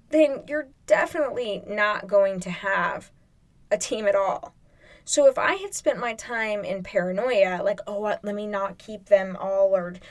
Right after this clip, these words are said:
tell this person one thing," or, that's not a culture.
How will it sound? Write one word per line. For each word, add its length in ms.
tell 260
this 160
person 340
one 160
thing," 160
or, 100
that's 240
not 140
a 40
culture. 400